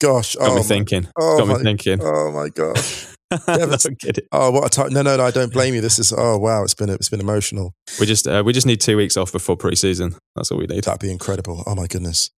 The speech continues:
Speaker 2: So Bournemouth are down. They're gonna, <sighs> mm, I think Bournemouth have got a lot of problems ahead of next season as well. They're gonna have to probably sell quite a lot of that squad. You think they've actually paid quite a lot out in transfer fees in the last few years.
Speaker 1: This is a slightly damning indictment of how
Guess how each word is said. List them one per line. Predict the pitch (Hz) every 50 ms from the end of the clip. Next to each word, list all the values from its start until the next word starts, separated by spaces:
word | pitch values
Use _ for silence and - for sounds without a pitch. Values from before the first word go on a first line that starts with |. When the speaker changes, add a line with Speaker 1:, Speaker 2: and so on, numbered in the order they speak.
| _ -
Speaker 2:
So | - 120
Bournemouth | 117 156 160 156 151 135 123
are |
down. | 120 117 123 120 117 117 113 107
They're | - 123 139
gonna, | 160 160 139 -
<sighs> | 113 - - - - - - - -
mm, | 117 113 107 107 104 98 95 - - - - -
I | - 127
think | 127 127 107
Bournemouth | 117 113 107 101 -
have | - 104
got | 92 85
a | 98
lot | 98 101 101 - 92
of | 95
problems | 110 98 92 92 92 90 101
ahead | 90 101 98 92
of | 85
next | 95 - - - -
season | 90 92 90 95 85
as | 87 - 95
well. | 92 92 87 - _ _ -
They're | 107 131
gonna | 127 107
have | 98 95 -
to | - 92
probably | - - 95 95 92 85 85 85
sell | - - - 95 95 92
quite | - - 90 71
a | 80
lot | 87 85 -
of | - -
that | - - -
squad. | - - - 95 90 - 73 - - _ _ _ _ _ _ -
You | 156
think | 156 - 156 139 92
they've | 101 104
actually | 139 - - - 98 -
paid | - - 117 127 101 85 - _ _ _ _ _ _ _ -
quite | - - - 123 135 143 - -
a | 98
lot | 107 127 135 - -
out | 82 82
in | - -
transfer | - 104 113 113 - -
fees | 90 - - - - 87
in | 82 69
the | 73
last | 80 78 - -
few | - - -
years. | - - - - - - - - _ _ _ _ _ _ -
Speaker 1:
This | 120 117 -
is | 120 139
a |
slightly | - - 139 127 123 120 110
damning | - 123 120 113 113 113 107
indictment | 101 95 110 107 110 117 107 98 92 -
of | 101 101 90 -
how | - 95 101 101 98 95 92 90 92 - -